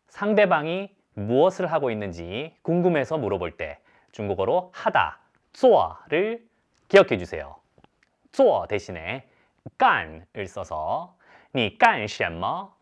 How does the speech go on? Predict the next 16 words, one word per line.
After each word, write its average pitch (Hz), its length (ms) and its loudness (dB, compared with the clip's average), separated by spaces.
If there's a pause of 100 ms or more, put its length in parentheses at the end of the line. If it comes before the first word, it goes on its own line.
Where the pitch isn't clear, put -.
(160)
라고 139 500 -8
물어볼 90 320 -4
수도 165 220 -10
있어요. 76 380 -12 (600)
"你干什么?" 110 1160 0 (960)
이번 151 200 2
시간에는 117 640 -4 (220)
하다, - 480 0 (400)
무엇 143 320 4
무엇 143 480 0
하다와 - 960 -2
관련한 104 600 -4 (260)
중국어 156 640 0
표현을 113 380 -4
배워볼게요. 87 640 -4 (800)
做는 113 1040 0